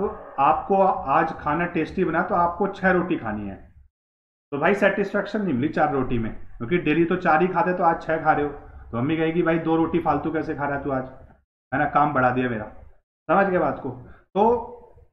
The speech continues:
feeling of satisfaction, ये जो तृप्ति की भावना आती है ना अंदर से किसी भी चीज को लेके, चाहे वो खाने को लेके, है ना, चाहे आप मान लो मोमोज खाने गए, टिक्की खाने गए, पिज्जा खाने गए, है ना,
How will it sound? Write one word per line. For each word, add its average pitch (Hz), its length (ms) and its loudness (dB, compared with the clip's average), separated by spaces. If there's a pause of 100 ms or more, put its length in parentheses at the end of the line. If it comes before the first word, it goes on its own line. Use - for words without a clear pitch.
(460)
feeling 190 340 0
of 254 180 2
satisfaction, 190 760 -2
ये 160 100 -2
जो 214 100 -2 (100)
तृप्ति 185 440 -2
की 233 140 -2
भावना 175 440 0 (100)
आती 151 280 -2
है 135 80 -2
ना 175 120 0
अंदर 147 240 0
से 123 180 -6 (160)
किसी 175 220 0
भी 208 120 2
चीज 170 240 -2
को 147 100 -2
लेके, 120 260 0 (380)
चाहे 143 140 2
वो 151 160 0
खाने 127 300 0
को 135 100 -2
लेके, 127 260 -2 (480)
है 135 60 -2
ना, 147 120 2 (340)
चाहे 143 180 0
आप 147 180 -2 (600)
मान 127 220 2
लो 151 100 0
मोमोज 143 440 -2
खाने 131 280 0
गए, 131 200 -2
टिक्की 131 300 -6
खाने 123 260 -4
गए, 127 180 -2
पिज्जा 127 300 -2
खाने 123 280 -4
गए, 117 200 -4
है 135 140 -2
ना, 185 100 -2